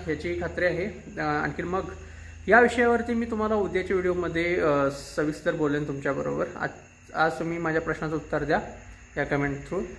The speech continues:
बाकी आपण या विषयावरती उद्या बोलूच, काय विषय आहे तो, अ, किंवा मी आता जे नवीन जॉईन झाले आहेत त्यांना, त्यांच्यासाठी आपली चिकन थाळीची प्राईस काय आहे, आपल्या थाळीमध्ये काय काय पदार्थ मिळतात, आणखीन बऱ्याच गोष्टी. तर, अ,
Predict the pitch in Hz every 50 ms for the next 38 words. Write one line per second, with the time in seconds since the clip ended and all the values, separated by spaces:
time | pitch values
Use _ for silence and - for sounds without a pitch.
0 | - - - - - - 147 - - 151 147 - 160 156 156 156 151 147 - -
1 | 151 147 147 147 - 175 170 156 165 170 185 196 190 196 202 - - - 180 170
2 | 170 160 156 - - 165 156 147 151 151 151 - 190 226 214 175 156 151 - 175
3 | 165 170 175 175 170 180 180 180 185 190 196 202 196 - 151 147 151 - - 165
4 | 180 190 190 185 175 160 170 185 170 180 175 175 170 160 151 151 156 156 - -
5 | 160 147 139 139 139 151 151 - - - 156 - 147 143 139 - 147 - 147 143
6 | 160 - - - - - - - - - - - - - - - - - 160 151
7 | 156 160 165 175 175 175 165 160 165 165 - - 160 151 156 151 - - 160 151
8 | 147 143 143 - 147 143 143 135 135 - 147 139 - 156 151 160 156 160 160 170
9 | 160 165 151 147 156 151 - 156 147 143 143 143 151 143 139 139 135 131 - -
10 | 139 139 - - - - - - - - - - - - 156 139 135 151 156 175
11 | 196 180 - - - - 170 - - - - _ _ _ - _ _ _ _ _
12 | _ - - - - 175 165 165 156 139 131 131 127 120 - - - - - -
13 | - - - - - 151 147 151 147 147 147 147